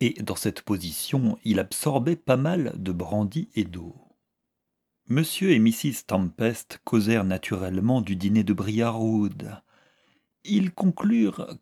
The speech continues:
que la fête était un insuccès. « Le dîner était excellent », dit le baronnet, « mais les vins circulaient trop lentement, la moitié du temps mes verres étaient vides.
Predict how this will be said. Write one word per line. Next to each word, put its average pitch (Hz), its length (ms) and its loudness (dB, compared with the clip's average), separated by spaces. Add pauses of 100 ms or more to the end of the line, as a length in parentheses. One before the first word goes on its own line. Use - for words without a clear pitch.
que 135 100 2
la 107 160 4
fête - 600 -8
était - 340 0
un 92 120 0
insuccès. « - 920 -6 (540)
Le 240 160 6
dîner 139 280 6
était 110 300 4
excellent », 185 560 6
dit 104 120 6
le 101 100 8
baronnet, « 92 680 2 (260)
mais 127 340 8
les 113 180 8
vins 117 220 4
circulaient - 500 0
trop - 220 0
lentement, 117 640 6 (240)
la 113 140 6
moitié 113 280 4
du 104 160 2
temps 135 360 8
mes 107 160 4
verres 104 240 2
étaient 107 240 2
vides. 101 560 0